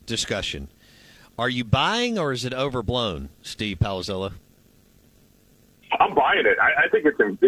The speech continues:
Speaker 2: I think he's been incredible. Um, y-, the fact that he's been a linebacker and an edge rusher, I think, makes it a little bit more impressive for me. The fact that he's literally played two different positions. Those are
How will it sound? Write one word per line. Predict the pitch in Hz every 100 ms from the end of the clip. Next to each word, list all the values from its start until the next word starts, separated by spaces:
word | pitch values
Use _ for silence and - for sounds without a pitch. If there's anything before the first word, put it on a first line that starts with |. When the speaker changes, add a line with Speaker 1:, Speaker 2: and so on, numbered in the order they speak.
| 123
Speaker 2:
I | 139
think | 175 123
he's | 113
been | 127
incredible. | 107 98 113 107 - - -
Um, | 107 107 98 90 82 - _ _ _ _ _
y-, | 107 117 147 151
the | 147
fact | 185 202 214
that | 143
he's | 147 220
been | 139 131
a | 117
linebacker | 113 113 113 110 104 107 - 113 117
and | 113
an |
edge | 104 104
rusher, | 110 - - 98
I | 104
think, | 90
makes | 107 113 -
it | 95
a |
little | 104 127
bit | 135
more | 123 127
impressive | 120 127 - 143 - _ -
for | 123
me. | 127 135 -
The | -
fact | 123 113
that | 107
he's | 107 92
literally | 113 120 110
played | - 107 -
two | -
different | 143 107
positions. | 104 110 - 110 -
Those | 131 135
are | 113 95